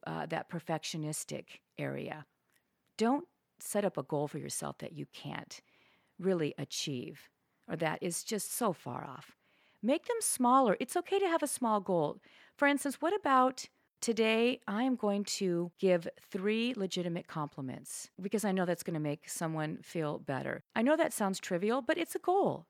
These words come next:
that you can achieve. And then add to it and go into something maybe in the area of patience or gratitude,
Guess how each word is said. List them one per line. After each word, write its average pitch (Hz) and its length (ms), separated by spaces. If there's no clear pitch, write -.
that 226 120
you 247 80
can 262 160
achieve. 254 600
And 247 140
then 269 260
add 277 280
to 320 280
it - 280
and 196 460
go 214 200
into 240 200
something 233 560
maybe 220 340
in 208 140
the 220 80
area 214 400
of 190 140
patience 226 580
or 175 80
gratitude, 196 800